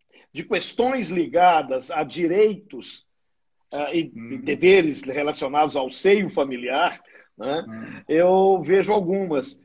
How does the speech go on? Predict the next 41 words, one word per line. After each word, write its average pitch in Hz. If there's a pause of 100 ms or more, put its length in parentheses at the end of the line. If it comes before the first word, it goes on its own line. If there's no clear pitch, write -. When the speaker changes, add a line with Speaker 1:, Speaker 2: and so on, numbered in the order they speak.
(180)
Speaker 1:
E, 160
curiosamente, 196
o 160
Álbum 208
de -
Família 185
foi 190
minha 208
segunda 208
coleção, 139
meu 117
segundo 185
desfile, 175
quando 147
eu 143
voltei 139
de 139
Londres. 147 (540)
Eu 156
sou 143
fascinado, 156
sempre 185
fui 143
fascinado 156
pela, 139 (400)
pela 147
obra 160
do 143
Nelson 143
Rodrigues, 147
porque -
ele 151
coloca 156
ali, 165 (420)
ele 160
escancara 185
a -
hipocrisia 165
da 135
família 156
brasileira, 135